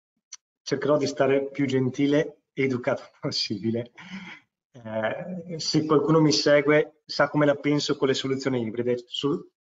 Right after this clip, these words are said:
riassumo tutto in una frase. La soluzione ibrida, a mio avviso,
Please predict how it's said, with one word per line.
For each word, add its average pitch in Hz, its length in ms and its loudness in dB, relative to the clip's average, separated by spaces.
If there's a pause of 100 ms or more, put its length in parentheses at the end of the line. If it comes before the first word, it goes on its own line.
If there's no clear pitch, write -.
(440)
riassumo - 800 2 (540)
tutto 196 320 0
in 143 120 4
una 139 160 2
frase. 117 580 -4 (340)
La 143 120 2
soluzione 156 500 2
ibrida, 156 600 2 (240)
a 143 100 -2
mio 151 180 4
avviso, 139 640 -2